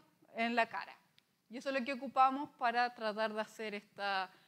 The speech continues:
tratar de mejorar las restricciones. Lo que hacemos es que vamos a modificar poco a poco nuestro, los coeficientes de nuestra restricción,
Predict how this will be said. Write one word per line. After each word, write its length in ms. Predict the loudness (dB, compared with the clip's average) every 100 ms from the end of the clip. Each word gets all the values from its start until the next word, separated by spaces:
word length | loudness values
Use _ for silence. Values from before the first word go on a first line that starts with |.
| _ _ _ -10
tratar 340 | -2 4 4 2
de 60 |
mejorar 440 | -4 -4 -4 -2 -2
las 560 | -2 -2 -2 -4 -6
restricciones. 580 | -10 -16 -16 -16 -18 -14
Lo 100 | -14
que 80 | -12
hacemos 320 | -10 -10 -10
es 80 | -10
que 60 | -10
vamos 260 | -8 -6
a 100 | -8 -10 -20 _
modificar 760 | -8 -6 -6 -6 2 4 4 2 -4 -16 -20 -18 -4
poco 260 | -2 4
a 100 | 2
poco 460 | 2 -4 -4 -4 -4
nuestro, 580 | -4 -8 -10 -10 -10 -8
los 140 | -8 -6
coeficientes 560 | -8 -8 -2 0 0
de 80 | 2
nuestra 280 | 0 0 -2
restricción, 640 | -4 -8 -10 -8 0 0